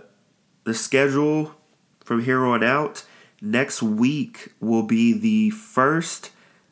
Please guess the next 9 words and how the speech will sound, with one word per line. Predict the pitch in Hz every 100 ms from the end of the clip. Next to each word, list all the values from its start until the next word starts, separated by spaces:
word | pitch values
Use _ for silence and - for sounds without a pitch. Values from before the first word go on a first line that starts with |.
| _ _
of | 110 113 113
the | 113 113 113 110 107
outro | - 127 131 120 107
episodes. | 98 98 - 92 92 82 85 -
This | 107 107
is | 107
when | 110 107
I | 104 104
invite | 101 92 104 107 101